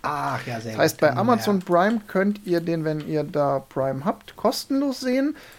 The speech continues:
Speaker 2: Ansonsten gibt es ihn zur Leihe auch bei Amazon und bei anderen Anbietern.
Speaker 1: Ja, bei, bei, äh, Google-Dings gab's ihn, wenn das irgendwer hat, bei Apple gab's ihn auch gegen Geld. Also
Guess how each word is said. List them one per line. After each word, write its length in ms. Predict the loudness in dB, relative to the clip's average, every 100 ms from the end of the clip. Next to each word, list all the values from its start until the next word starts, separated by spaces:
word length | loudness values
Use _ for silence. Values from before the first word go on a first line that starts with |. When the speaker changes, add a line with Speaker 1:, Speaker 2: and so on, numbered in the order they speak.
| -8
Speaker 2:
Ansonsten 460 | 0 0 2 0 0
gibt 340 | -2 -4 -2
es 240 | -2 -2
ihn 260 | -4 -2 -2
zur 280 | -4 -2 0
Leihe 540 | 0 0 2 2 2
auch 200 | 0 0
bei 220 | 2 2 2
Amazon 560 | 0 -2 -2 -2 -2
und 260 | -4 -6 -4
bei 160 | -6
anderen 420 | -6 -8 -8 -10 -10
Anbietern. 680 | -10 -12 -14 -14 -12 -12 -16 _ _ _ _
Speaker 1:
Ja, 260 | -16 -12 -8
bei, 220 | -6 -6 -8 -8
bei, 180 | -4 -4 -4
äh, 520 | -6 -8 -8 -8 -10 -14 _
Google-Dings 640 | -16 -4 -4 -2 -6 -6 -6
gab's 280 | -6 -6
ihn, 260 | -8 -8 -10 -14 _ _ _ -20 -20 -20 -20 -20 _
wenn 100 | -4
das 160 | -4 -2
irgendwer 340 | -6 -2 -2
hat, 180 | -2 -4
bei 140 | -4 -4
Apple 240 | -4 -4
gab's 240 | -4 -6 -8
ihn 80 |
auch 160 | -10 -10
gegen 240 | -8 -8 -8
Geld. 340 | -6 -6 -8 -8
Also 280 | -8 -8